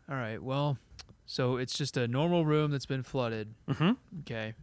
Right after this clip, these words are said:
Speaker 1: There's
Speaker 2: Well,
Speaker 1: definitely
Speaker 2: you know,
Speaker 1: not supposed to be s-
Speaker 2: rocky, you know, carved out,
Speaker 1: Yeah.
Speaker 2: dungeony looking area.
Speaker 1: It's not supposed to be a sewer, right?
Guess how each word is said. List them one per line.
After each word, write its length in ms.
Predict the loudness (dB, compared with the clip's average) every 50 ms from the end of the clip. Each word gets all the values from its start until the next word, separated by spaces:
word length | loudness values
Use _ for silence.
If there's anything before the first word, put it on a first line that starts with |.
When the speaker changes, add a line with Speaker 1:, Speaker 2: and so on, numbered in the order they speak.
| -8 0
Speaker 1:
There's 20 |
Speaker 2:
Well, 240 | 6 8 8 10 8
Speaker 1:
definitely 260 | 8 6 6 8 8
Speaker 2:
you 40 | 10
know, 100 | 10 10
Speaker 1:
not 100 | 8 6
supposed 240 | 4 2 -2 2 6
to 60 | 8
be 60 | 10
s- 40 | 10 10
Speaker 2:
rocky, 580 | 8 8 6 6 6 6 6 4 4 2 0 -6 -20 _ -20 -20 -20 -20 -20 -20 -18 _
you 100 | -2 -2
know, 240 | 0 0 -2 -4 -6 -10 -12 _ -12
carved 400 | -2 4 4 6 6 4 2 0 0
out, 280 | 0 0 0 -2 -4 -6 _ -8
Speaker 1:
Yeah. 300 | -6 -6 -6 -6 -8 -12 -16 -18 -20 _ _ -16 -12
Speaker 2:
dungeony 580 | -6 -2 -2 -2 -2 -4 -4 -6 -4 -4 -2
looking 280 | -2 -4 -4 -4 -6 -8
area. 360 | -6 -6 -6 -6 -6 -8 -10 -12 _ -18 -16
Speaker 1:
It's 140 | -12 -6 -2
not 160 | -2 -2 -2
supposed 320 | -2 -2 0 0 0 0 -2
to 40 |
be 80 | -8 -8
a 60 | -6
sewer, 380 | -6 -6 -4 -4 -4 -4 -4 -4
right? 280 | -2 -2 -2 -2 -2